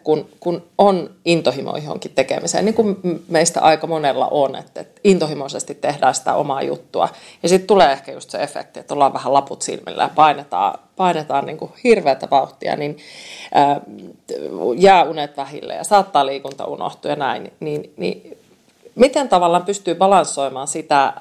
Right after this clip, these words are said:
omaa intohimoa ja sit sitä omaa hyvinvointia? Koska välillä saattaa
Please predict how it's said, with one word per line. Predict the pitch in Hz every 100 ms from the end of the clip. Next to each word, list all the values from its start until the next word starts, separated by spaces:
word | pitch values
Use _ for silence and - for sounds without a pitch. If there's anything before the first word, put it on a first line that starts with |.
| - -
omaa | 196 190 156
intohimoa | 190 190 143 143 139 120 120 - - _
ja | 151
sit | 160 160
sitä | - 147
omaa | 165 147 151
hyvinvointia? | 160 123 - 67 - - - _ _ _ _ _
Koska | 165 - 165 - _ - _
välillä | 185 180 135
saattaa | 139 139 123 - 117